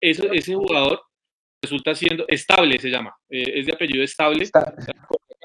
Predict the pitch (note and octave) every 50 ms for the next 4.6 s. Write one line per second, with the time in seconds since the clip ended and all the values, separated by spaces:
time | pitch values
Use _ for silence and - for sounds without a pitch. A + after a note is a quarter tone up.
0 | - - - - E3 F3 E3+ C#3+ - D#3+ E3+ - D#3+ D#3 D#3 D3 D3+ C#3+ C#3+ D3
1 | D3 D3 F#3 F#3+ F#3+ - D3+ D#3 D3 C#3+ C#3+ F3 F3+ E3+ - F3 F3 F#3 F3 F3+
2 | - - D#3+ D#3+ D3 C#3 C#3+ C3 C3+ C3 C3 C#3 C#3+ D#3+ D#3+ - F#3 - - D3+
3 | C3 C3 C3+ D3 D#3+ E3 E3 D#3+ - G3+ F#3+ C3+ - B2 - F3 F3 - A#2+ A3+
4 | - - E4 E4 - - - - - _ _ _